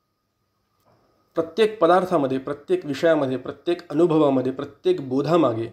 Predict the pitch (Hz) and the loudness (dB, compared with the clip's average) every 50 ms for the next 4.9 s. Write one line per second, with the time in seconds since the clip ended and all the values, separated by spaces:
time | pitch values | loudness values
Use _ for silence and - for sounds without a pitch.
0 | _ _ _ _ - - 143 - - - 185 185 175 - - 151 147 147 147 147 | _ _ _ _ -10 -10 -10 -8 -4 -2 0 0 0 -2 -4 -2 0 0 2 2
1 | 147 143 131 127 127 127 131 147 160 160 143 123 117 117 120 120 117 _ - - | 0 0 -2 -2 -2 0 2 4 4 4 2 0 -2 -4 -8 -10 -10 _ -20 -20
2 | _ _ _ _ _ _ _ _ _ _ _ _ _ _ _ _ _ - - 143 | _ _ _ _ _ _ _ _ _ _ _ _ _ _ _ _ _ -6 0 0
3 | 143 139 - 190 196 180 175 180 - - 196 190 190 214 175 123 110 139 143 151 | 0 0 2 0 2 2 0 -2 -4 -14 -8 -2 0 0 0 0 0 0 2 2
4 | 175 180 165 160 156 160 147 - - 139 131 - - 127 120 113 110 | 2 2 2 0 0 0 -4 -2 -4 -8 -8 -6 -6 -6 -6 -6 -8